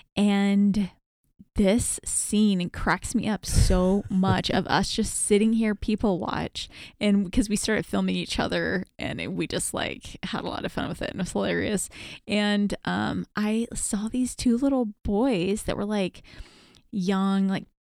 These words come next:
Speaker 1: teens, preteens, and I think they were twins,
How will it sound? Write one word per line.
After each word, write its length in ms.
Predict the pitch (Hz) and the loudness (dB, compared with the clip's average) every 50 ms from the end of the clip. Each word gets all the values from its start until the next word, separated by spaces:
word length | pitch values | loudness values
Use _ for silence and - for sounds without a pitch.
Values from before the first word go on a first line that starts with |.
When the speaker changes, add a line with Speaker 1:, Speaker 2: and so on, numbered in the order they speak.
| _ _ _ | _ _ _
Speaker 1:
teens, 480 | - - 180 180 190 190 180 185 185 | -6 -2 0 2 2 2 2 2 0
preteens, 840 | - - - 175 - - 185 - 208 190 185 185 185 185 190 190 - - - - - - - - - - _ | -2 -4 -6 -4 -4 -4 -2 0 0 2 4 4 4 2 2 0 -2 -8 -16 -20 -20 -20 -20 -20 -20 -18 _
and 600 | - 208 214 208 208 202 202 208 190 190 202 - - _ _ _ - - | 0 2 2 4 4 2 2 0 0 -2 -6 -8 -12 _ _ _ -10 -4
I 120 | 196 214 | -4 -4
think 240 | - - 233 254 - | 0 2 2 2 2
they 100 | 359 370 | 2 -2
were 140 | 381 370 349 | -2 -4 -6
twins, 800 | - - - - 185 185 175 160 113 127 151 180 214 233 - - | -8 -8 -4 -2 -2 0 0 -2 -4 -2 -2 -2 -2 -2 -4 -10